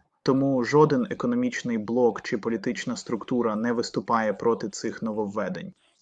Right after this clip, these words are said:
Це одна з дуже небагатьох сфер, де справжня глобальна співпраця дійсно існує.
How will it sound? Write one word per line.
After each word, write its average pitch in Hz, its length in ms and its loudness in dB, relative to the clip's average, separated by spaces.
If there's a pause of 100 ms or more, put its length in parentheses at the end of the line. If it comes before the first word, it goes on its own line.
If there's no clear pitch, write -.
(200)
Це 123 440 0
одна 123 360 2
з 110 80 -4
дуже 117 500 0
небагатьох 107 640 -2
сфер, 113 460 -2
де 104 180 0
справжня 117 560 0
глобальна 107 500 0
співпраця 110 720 -4
дійсно 101 380 -6
існує. 98 580 -4